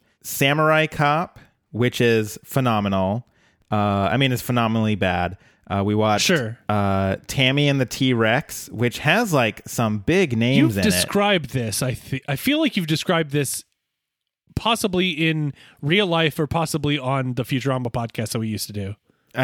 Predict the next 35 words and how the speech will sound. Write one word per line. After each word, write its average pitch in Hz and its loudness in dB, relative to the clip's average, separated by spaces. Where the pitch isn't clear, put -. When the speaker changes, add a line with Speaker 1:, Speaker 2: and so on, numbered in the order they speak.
Speaker 1:
it's, 135 0
it's 151 0
very 185 2
possible. 104 0
Um, 107 0
but 131 4
it's 139 0
got 147 0
Denise 139 0
Richards, 170 0
Paul 156 0
Walker. 151 2
The 139 0
whole 160 4
point 147 0
is 117 0
that, 120 2
like, 110 0
Denise 135 0
Richards' 131 0
boyfriend 123 0
dies, 113 2
and 110 0
then 117 2
his, 113 0
hi-, 113 -2
Paul 117 0
Walker, 127 0
and 110 0
then 120 2
his 120 0
brain 117 0
gets 123 2
Speaker 2:
Sure. 165 4
Speaker 1:
taken, 120 2